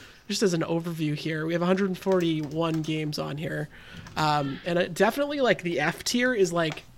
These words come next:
four games, five games, and then, like, like,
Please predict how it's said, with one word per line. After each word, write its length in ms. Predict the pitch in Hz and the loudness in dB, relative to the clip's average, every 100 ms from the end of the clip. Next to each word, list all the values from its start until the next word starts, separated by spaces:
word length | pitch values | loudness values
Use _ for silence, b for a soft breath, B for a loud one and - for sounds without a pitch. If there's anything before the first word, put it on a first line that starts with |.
| - - - - - - - - - - | -20 -20 -20 -20 -20 -20 -18 -18 -18 -20
four 400 | - 165 156 233 220 | -8 -4 -2 -2 -2
games, 800 | 233 247 262 269 - - - - _ - - | -2 0 0 0 -2 -8 -12 -18 _ -20 -20
five 420 | - 170 185 214 | -6 -2 0 -2
games, 640 | 208 240 254 269 277 - - b b b | -2 -2 -2 -2 -6 -10 -12 b b b
and 100 | 196 | 6
then, 160 | 214 220 | 8 8
like, 480 | 220 185 190 214 214 | 6 4 0 -4 2
like, 400 | 170 160 - | 2 0 -8